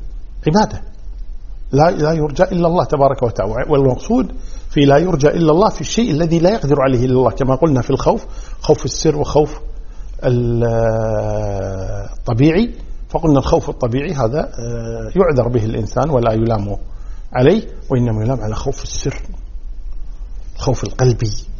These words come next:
آه، من غير الله أن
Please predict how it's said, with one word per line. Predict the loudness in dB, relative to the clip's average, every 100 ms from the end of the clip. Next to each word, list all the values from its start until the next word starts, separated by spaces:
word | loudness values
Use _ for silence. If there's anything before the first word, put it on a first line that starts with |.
| -10 -10 -10 -10 -10 -10 -10 -10 -12 -12 -12
آه، | -10 -6 -4 -4 -4 -6 -6 -8 -8 -8 -8 -4
من | -2 0 -2 -2 -4 -4 -4 -4 2
غير | 4 4
الله | 4 4
أن | 2 -2 -2